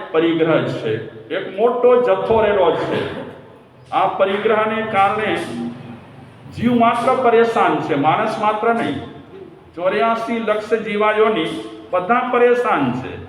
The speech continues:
જે રીતે આપણે અત્યારે કર્મ બાંધીએ છીએ, એ રીતે બધા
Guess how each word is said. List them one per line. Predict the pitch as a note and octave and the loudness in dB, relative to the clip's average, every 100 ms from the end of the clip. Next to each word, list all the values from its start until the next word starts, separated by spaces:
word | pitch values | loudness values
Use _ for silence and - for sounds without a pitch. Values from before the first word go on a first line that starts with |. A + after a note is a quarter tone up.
| - - - - A#2 | -20 -20 -20 -16 -6
જે | F3 | -2
રીતે | G3 A3+ A#3 | -2 -2 -2
આપણે | G3+ G3+ A3+ A3 | 0 0 -2 -2
અત્યારે | G3+ A3 G#3+ A#3 | -2 0 2 2
કર્મ | A3+ G#3+ A3 | 2 0 0
બાંધીએ | G3 G3+ G3 A3+ G3+ | 0 0 0 2 2
છીએ, | - D#3 D#3 - - - - - - - | 0 -2 0 -2 -6 -14 -18 -20 -20 -8
એ | F#3 | -4
રીતે | G3+ A#3+ A#3+ A#3+ | 0 0 0 -2
બધા | A#3 G3+ - G#3+ | 0 0 0 0